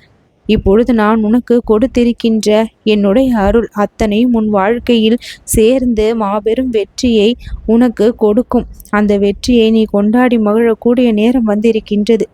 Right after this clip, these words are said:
சிறு பிள்ளையாக சிறு விஷயங்களில் நீ நடந்து கொள்கின்றாய். மனப்பக்குவத்தை உனக்கு கொடுத்து வாழ்க்கை என்றால் என்ன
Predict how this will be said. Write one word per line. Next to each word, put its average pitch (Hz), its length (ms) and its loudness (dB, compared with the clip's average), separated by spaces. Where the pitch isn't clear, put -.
சிறு 220 300 2
பிள்ளையாக 240 580 0
சிறு 226 280 0
விஷயங்களில் 233 760 0
நீ 208 160 -2
நடந்து 226 440 0
கொள்கின்றாய். 220 760 0
மனப்பக்குவத்தை 208 880 0
உனக்கு 220 360 -2
கொடுத்து 220 380 0
வாழ்க்கை 214 460 0
என்றால் 226 420 0
என்ன 214 240 0